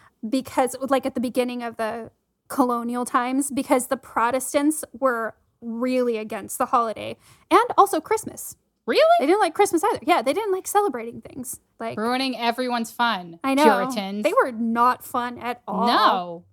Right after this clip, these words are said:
Speaker 2: no, they weren't.
Speaker 1: So, yeah. Anyway, it wasn't until the mass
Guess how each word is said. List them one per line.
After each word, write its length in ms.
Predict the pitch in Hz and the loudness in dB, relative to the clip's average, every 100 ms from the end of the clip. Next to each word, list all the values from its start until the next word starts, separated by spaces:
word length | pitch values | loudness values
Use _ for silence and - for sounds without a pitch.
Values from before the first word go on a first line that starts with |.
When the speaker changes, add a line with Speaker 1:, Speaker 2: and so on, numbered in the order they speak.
| _ | _
Speaker 2:
no, 360 | 196 202 165 160 _ - | -4 -4 -4 -10 _ -8
they 120 | 208 | -6
weren't. 400 | 202 202 170 - _ _ _ _ - _ | -6 -8 -10 -18 _ _ _ _ -20 _
Speaker 1:
So, 640 | - - 269 240 240 285 277 | -6 0 2 0 -4 -6 -8
yeah. 300 | 254 - 262 254 _ _ - | -8 -8 -12 -14 _ _ 0
Anyway, 300 | 359 285 247 | 2 4 0
it 80 | 330 | 4
wasn't 320 | 359 392 415 | 6 6 0
until 360 | 392 403 330 302 | -2 4 6 6
the 500 | 294 262 254 233 - | 4 2 0 -2 -2
mass 380 | 254 254 285 | -2 0 0